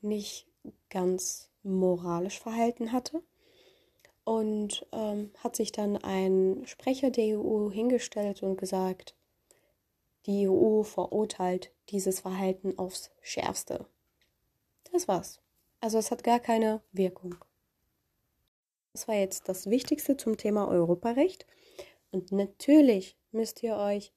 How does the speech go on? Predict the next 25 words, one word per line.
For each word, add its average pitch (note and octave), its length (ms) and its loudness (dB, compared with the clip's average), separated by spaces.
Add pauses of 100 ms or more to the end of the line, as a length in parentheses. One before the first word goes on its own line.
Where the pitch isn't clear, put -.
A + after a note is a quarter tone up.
(160)
mehr G3 480 4
mit G#3 160 0
dem F#3+ 100 0
Thema G3+ 260 0
beschäftigen G3 580 2
und G#3 240 -4
mehr F#3 180 2
Wissen F#3 260 0
aneignen. A#3+ 640 2 (480)
Dennoch A3+ 500 6 (540)
ist - 160 -10
es F#3 80 -2
wichtig, G#3+ 460 0
zumindest A#3+ 640 4
diese A#3 560 2
Begriffe F3+ 560 -2 (320)
zu - 160 -12
kennen. F3 480 2 (320)
Nochmal F#3+ 200 4
zusammengefasst, C4+ 720 2
die G#3 60 -6
wichtigsten G#3 420 -4
Begriffe: G#3+ 460 -4
Primärrecht, B3 720 6
Sekundärrecht, F#3 800 -2